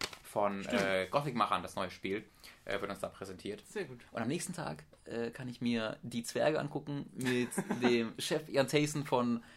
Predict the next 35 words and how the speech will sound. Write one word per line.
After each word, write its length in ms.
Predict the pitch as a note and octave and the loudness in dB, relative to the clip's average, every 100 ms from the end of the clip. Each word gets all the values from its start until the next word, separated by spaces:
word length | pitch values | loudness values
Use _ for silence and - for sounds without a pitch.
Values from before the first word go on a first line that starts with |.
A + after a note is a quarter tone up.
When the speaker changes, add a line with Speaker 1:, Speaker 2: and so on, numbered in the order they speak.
| - | -10
Speaker 1:
äh, 420 | - A#2 A2 G#2+ | 2 6 6 4
King 220 | G#2 G3 F3 | 0 0 4
Arts 380 | E3 E3+ - - | 6 6 2 -2
und 240 | A#2 A#2 | 0 4
Markus 260 | C3 C3+ C3+ | 2 2 4
Heitz 460 | D3 D#3 D#3 - - _ | 6 6 2 -12 -16 _
und 180 | B2+ B2 | 2 4
dem 120 | A#2 | 0
Florian 300 | - A2+ G#2+ | 0 2 2
Emmerich 300 | A2 G2+ G2 | 2 0 -2
von 120 | - | 0
Eurovideo. 680 | G2+ - G2 G2 F#2+ F#2 F2+ - - - - | 0 0 -4 -4 -2 -4 -6 -14 -20 -20 -10
Äh, 340 | - G2+ F#2+ F#2 - - - - | 0 2 4 2 -6 -20 -20 -16
ich 80 | - | 0
weiß 100 | D#3 | 4
immer 100 | E3 | 6
noch 60 | |
nicht, 100 | E3 C3 | 6 4
ob 60 | |
sie 120 | B2+ | 0
mich 80 | C#3 | 2
einfach 180 | C3 - | 4 4
einsperren 680 | A#2+ D3+ - D3 C#3+ C#3+ C#3+ | 2 0 4 6 6 4 2
und 120 | B2+ | 4
dann 120 | B2 A#2+ | 6 6
einfach 320 | B2 C3 A#2+ | 6 4 6
wer 220 | D#3 F3 | 8 8
mit 100 | D3 | 6
so, 80 | C#3+ C3+ | 4 4
so, 120 | B2 | 4
so 380 | C3 C3 - - | 4 2 -6 0
eine 80 | C3 | 4
Lampe 280 | C3+ D#3+ D#3+ | 6 6 4
ins 220 | C#3+ C#3+ | 4 0
Gesicht 360 | C3+ B2+ C#3 | -2 -2 -4